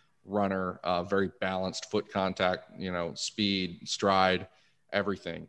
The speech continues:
Uh, he runs those over routes too. He gets open, you know, and, um, and he can, he can, and he's very big. Like, he's got a great frame.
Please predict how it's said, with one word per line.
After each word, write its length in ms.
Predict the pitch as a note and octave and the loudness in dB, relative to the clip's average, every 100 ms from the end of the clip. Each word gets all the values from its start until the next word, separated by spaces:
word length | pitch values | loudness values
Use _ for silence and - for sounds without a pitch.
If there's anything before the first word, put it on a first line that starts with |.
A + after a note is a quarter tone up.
| - | -10
Uh, 40 | |
he 180 | F#2 G#2+ | -6 -4
runs 260 | A2 A2 G#2 | -2 -2 0
those 220 | F#2+ G2 | -2 0
over 200 | F#2+ F#2+ | -2 0
routes 320 | F#2 F#2+ - | 0 0 -2
too. 160 | - G2 | -6 -4
He 80 | F2 | -4
gets 220 | F2+ - | -4 -4
open, 280 | F2+ E2 D#2+ _ _ _ _ | -6 -8 -14 _ _ _ _
you 100 | F#2 | -8
know, 220 | F2 F#2 - | -6 -6 -4
and, 380 | F#2 F2+ F2+ F2+ | -2 0 -2 -2
um, 420 | F2+ F2+ F2+ E2+ | -2 -4 -6 -8
and 180 | F2 F2+ | -8 -6
he 140 | G2+ | -8
can, 340 | F#2+ F#2 F#2 D2 | -8 -8 -6 -8
he 160 | F#2 G2 | -10 -8
can, 280 | G2+ F2+ F2+ | -6 -6 -6
and 120 | F#2 | -6
he's 200 | F2+ - - - - - | -8 -12 -20 -20 -14 0
very 260 | C#3+ C3 | 6 6
big. 360 | G2+ G2+ G#2 E2 - | 4 0 0 -2 -8
Like, 200 | F#2 F2+ | -8 -6
he's 200 | G2+ F2+ | -8 -8
got 200 | - F#2+ | -2 -2
a 100 | E2 - - | -2 -8 -6
great 320 | G#2 A2 - | -2 -2 -4
frame. 320 | F2+ F2+ - | -10 -8 -10